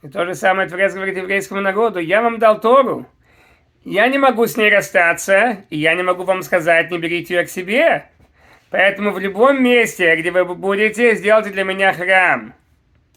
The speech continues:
Сделайте для меня дом, чтобы я мог там находиться, как сказано, «Ваясу ли мигдаш», «Сделайте для меня храм, чтобы я мог жить среди вас».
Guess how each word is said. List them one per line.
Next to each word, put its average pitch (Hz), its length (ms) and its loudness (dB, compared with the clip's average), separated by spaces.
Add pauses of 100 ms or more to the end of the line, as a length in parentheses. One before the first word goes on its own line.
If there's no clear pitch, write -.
(360)
Сделайте 214 420 -4
для 277 140 -4
меня 262 240 2
дом, 254 360 2
чтобы 220 200 -6
я 233 80 4
мог 254 180 0
там 247 120 2
находиться, 247 640 0
как 208 160 -2
сказано, 233 600 2
«Ваясу 220 600 2
ли 254 140 0
мигдаш», 233 680 2
«Сделайте 196 420 0
для 196 100 -6
меня 196 300 -2
храм, 185 580 -2 (300)
чтобы 165 220 -4
я 185 40 0
мог 190 280 0
жить 233 500 0
среди 180 320 -4
вас». 143 580 -4